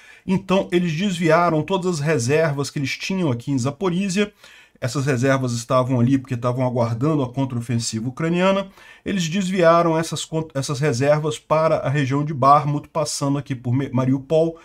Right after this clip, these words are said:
que é um hub de logística russo importante aqui, né? E quando elas estavam passando por aqui, os ucranianos deram um jeito de já dar uma afinada nessas reservas russas ali na região, né?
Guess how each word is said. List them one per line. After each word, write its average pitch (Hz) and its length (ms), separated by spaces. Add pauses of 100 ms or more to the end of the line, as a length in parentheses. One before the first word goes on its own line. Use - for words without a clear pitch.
(260)
que 170 220
é 151 160
um 165 80
hub 143 340
de 139 120
logística 139 760
russo 131 380
importante 139 720
aqui, 127 380
né? 151 240 (480)
E 254 120
quando 233 200
elas 185 160
estavam 160 240
passando 151 480
por 180 160
aqui, 185 240
os 190 120
ucranianos 165 560
deram 156 280
um 131 80
jeito 143 320
de 135 100
já 151 140
dar 127 140
uma 143 280
afinada 135 880 (380)
nessas 123 320
reservas 123 680
russas 117 400
ali 120 160
na 127 120
região, 113 520
né? 139 180